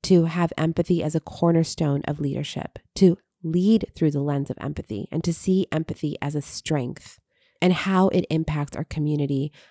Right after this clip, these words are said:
how it impacts our consciousness. And in fact, for those who don't necessarily understand it, how it actually impacts your bottom line as well. So as I make this shift and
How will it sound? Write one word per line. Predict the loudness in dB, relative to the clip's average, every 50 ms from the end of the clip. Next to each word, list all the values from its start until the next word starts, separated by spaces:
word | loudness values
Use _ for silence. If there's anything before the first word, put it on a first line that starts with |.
| _ -8
how | -2 2 4 6 6
it | 4 4
impacts | 0 -2 -2 -4 -6 -6 -6 -6 -6
our | -8
consciousness. | -8 -8 -6 -4 -2 -2 -2 -2 -4 -4 -2 0 0 0 0 -2 -4 -8 _ _ _ _ _ _ _
And | 2 2 2 2 0
in | 0 0 2
fact, | 2 4 6 6 6 4 2 0
for | 0 0 0
those | 2 4 6 8 10 10 8 6 4 0 -6 -12 -20 -20 -20 _ 0
who | 2 4 6
don't | 8 6 6 6
necessarily | 4 2 0 0 -2 -2 0 2 2 2 0 0
understand | -2 -4 -4 -2 2 4 4 6 6 4
it, | 2 0 -2 -4 _ _ _ _ _ _
how | -10 -4 0 4 6 6 6
it | 4 4 2
actually | 0 -2 -2 0 0 -2 -2 0
impacts | 0 -2 -2 -2 -2 -4 -4 -4 -4 -4
your | -4 -2
bottom | 0 0 0 0 0 0 -2
line | -2 -2 -4 -4
as | -4 -6 -6 -4
well. | -4 -4 -4 -6 -8 -10 -14 _ _ _ _ _ _
So | -8 -2 2 4 4 6 6 4 4 2 -2 _ _ _ _ _ -4
as | -2 0 0 0 0
I | 2 4
make | 4 4 2 0 _
this | -4 -4 -4
shift | -4 -4 -4 -4 -4 -6 -8 -12 -18 -20 -20 -20 _ _ _ _ _ _ _ _ _ _ _ _
and | 6 8 8 8 8 8 6 4 4 0 -2